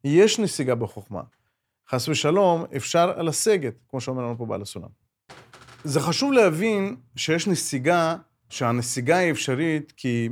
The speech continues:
יש לנו תפיסה גאוותנית משהו, שאנחנו בקרן התפתחות חד-כיוונית כזאת, שבוודאות בעבר היינו יותר טיפשים, היינו בלתי מפותחים,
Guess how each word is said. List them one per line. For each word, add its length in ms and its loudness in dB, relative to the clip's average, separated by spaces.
יש 300 2
לנו 540 0
תפיסה 920 0
גאוותנית 680 4
משהו, 520 -2
שאנחנו 840 2
בקרן 580 4
התפתחות 960 -6
חד-כיוונית 840 0
כזאת, 460 0
שבוודאות 1900 2
בעבר 680 4
היינו 360 0
יותר 200 -4
טיפשים, 560 -2
היינו 360 -2
בלתי 260 -2
מפותחים, 680 -4